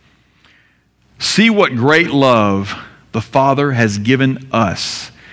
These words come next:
that we should be called God's children." And we are, John says. We are. The reason the world does not know us is that it didn't know him.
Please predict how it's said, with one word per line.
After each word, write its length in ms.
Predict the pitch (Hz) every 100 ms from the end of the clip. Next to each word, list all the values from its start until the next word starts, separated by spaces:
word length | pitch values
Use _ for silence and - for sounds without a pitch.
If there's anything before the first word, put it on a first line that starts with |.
| - -
that 140 | 101
we 160 | 110 135
should 280 | - 143
be 120 | 131 139
called 640 | - 107 95 78 80 - - _ _ _ _ _ _
God's 520 | 107 95 98 101 -
children." 480 | - 160 143 - - - _ _ _ _ _ _ _ -
And 420 | 143 117 110 123
we 200 | 123 160
are, 480 | - - 76 - - - _ - - _ _ -
John 280 | - 101 90
says. 360 | - 98 143 - - -
We 160 | 147 190
are. 380 | 233 180 87 - - - _
The 80 | 139
reason 400 | 170 254 196 190
the 80 |
world 300 | 156 165 214
does 100 | 170
not 180 | 151 151
know 340 | 123 151 247 127
us 200 | 123 165
is 80 |
that 160 | 143 170
it 160 | 220 131
didn't 220 | - 165
know 180 | 185 196
him. 460 | 214 269 104 73